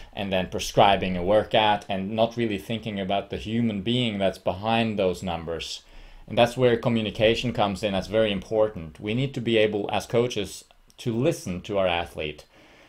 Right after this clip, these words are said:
We need to give them space to share, to, um, communicate their feelings regarding our training, because sometimes an athlete will feel like they need to do the training plan because you've written it,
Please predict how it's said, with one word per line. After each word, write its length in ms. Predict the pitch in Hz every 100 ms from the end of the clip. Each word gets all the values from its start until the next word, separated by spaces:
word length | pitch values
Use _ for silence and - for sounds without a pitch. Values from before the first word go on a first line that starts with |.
| _
We 100 | 120
need 120 | 110 117
to 60 |
give 160 | 110 113
them 160 | 101
space 760 | 90 - - 107 117 180 - -
to 500 | - 127 113 107 101
share, 600 | - - - 110 120 160 - _ _ -
to, 400 | 120 107 104 104 -
um, 680 | 98 98 95 95 92 92 90 _
communicate 640 | 123 110 107 107 113 110 110
their 440 | 104 101 98 95 - _
feelings 600 | - - 117 127 151 147
regarding 480 | 117 104 101 104 104
our 160 | 110
training, 540 | 92 107 95 117 165 180 - -
because 220 | 98 135
sometimes 480 | 156 147 135 117 - -
an 80 |
athlete 360 | 117 117 120 120
will 100 | 107
feel 240 | - 113
like 160 | 107 95
they 160 | 107 104
need 280 | 110 107 -
to 280 | 104 92 - _ 107
do 240 | 120 127
the 120 | 117 107
training 400 | - 110 113 95
plan 240 | 95 90
because 280 | 92 117 110
you've 220 | 104 90
written 300 | 98 - 82
it, 180 | 78